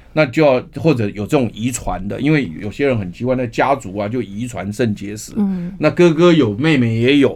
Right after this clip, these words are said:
Speaker 2: 嗯。
Speaker 1: 什么爸爸也有，他就很容易有这种特性，你知道吗？
Speaker 2: 嗯。
Speaker 1: 那所以因此呢，那这种人你就是刚刚我讲的，要多喝水，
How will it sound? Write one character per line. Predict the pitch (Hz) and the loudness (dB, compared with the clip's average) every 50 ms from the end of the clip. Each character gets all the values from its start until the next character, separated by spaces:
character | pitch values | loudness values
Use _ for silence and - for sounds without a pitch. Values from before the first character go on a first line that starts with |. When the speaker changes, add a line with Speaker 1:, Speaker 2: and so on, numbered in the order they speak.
| - - | -2 -4
Speaker 2:
嗯。 | 196 185 185 180 | -2 -2 -2 0
Speaker 1:
什 | 175 123 | 0 0
么 | 135 139 | 0 0
爸 | - 208 185 170 135 | 2 2 2 2 2
爸 | 131 123 120 | 2 0 0
也 | 123 120 123 131 147 | 0 0 2 6 6
有， | 147 135 113 107 - | 6 6 4 0 -4
他 | - 165 | -4 -2
就 | 202 233 370 381 - | 2 4 4 2 2
很 | - - 143 131 120 | 0 -2 -2 0 0
容 | 110 113 151 214 | 0 2 2 0
易 | 233 214 156 123 - - - - - - | 0 0 -2 -4 -6 -10 -20 -20 -14 -4
有 | - 120 110 107 | -2 0 0 2
这 | 131 190 | 2 2
种 | 170 139 113 101 101 - | 2 2 0 -2 -4 -2
特 | - 185 170 123 110 | 2 2 4 4 2
性， | 110 - 151 127 104 - - | 0 0 0 -2 -2 -4 -8
你 | 95 | -8
知 | 98 | -2
道 | - 208 | 0 2
吗？ | 202 185 180 180 | 2 2 0 -4
Speaker 2:
嗯。 | 180 - - - - - - - | -6 -10 -16 -20 -20 -20 -8 0
Speaker 1:
那 | 240 254 | 0 0
所 | - 269 254 | 2 2 2
以 | 240 | 2
因 | 247 262 262 | 4 2 2
此 | 233 - 147 135 | 0 -2 -2 0
呢， | 123 139 175 | 0 0 2
那 | 214 208 | 0 0
这 | 208 240 | 2 2
种 | 202 165 123 | 2 2 2
人 | 107 101 104 | 0 0 -2
你 | 101 | -2
就 | 101 139 139 | -2 -4 -4
是 | 147 147 127 113 113 - - - - | -2 -2 -2 -2 -4 -8 -18 -12 -2
刚 | - 156 156 | 0 2 4
刚 | 160 156 139 | 4 4 4
我 | 127 | 2
讲 | 127 117 95 85 - | 0 -2 -4 -8 -8
的， | 90 107 | -8 -4
要 | 131 131 | -2 -2
多 | 117 135 131 139 139 | 0 0 0 2 2
喝 | 143 147 147 | 2 2 0
水， | 143 - - 90 82 76 | 0 -2 -8 -12 -12 -12